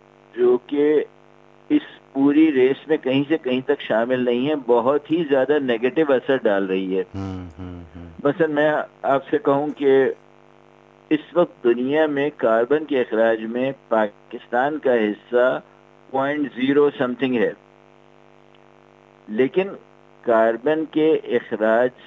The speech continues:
Speaker 1: से होने वाली तबाही में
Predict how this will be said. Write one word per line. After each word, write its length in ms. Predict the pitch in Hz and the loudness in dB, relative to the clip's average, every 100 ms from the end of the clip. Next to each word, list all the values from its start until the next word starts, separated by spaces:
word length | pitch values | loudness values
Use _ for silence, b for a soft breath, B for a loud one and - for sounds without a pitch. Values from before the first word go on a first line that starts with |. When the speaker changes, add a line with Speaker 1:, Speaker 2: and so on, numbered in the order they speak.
| - | -4
Speaker 1:
से 460 | 127 131 139 131 - - - - - - - - - - - - 110 | 0 2 0 -4 -8 -18 -20 -20 -20 -20 -20 -20 -20 -20 -20 -8 -2
होने 260 | 113 127 | 0 2
वाली 400 | 123 117 117 139 - | 2 2 2 0 0
तबाही 580 | 117 104 104 107 131 165 | -2 0 0 2 0 0
में 280 | 143 107 | -2 -4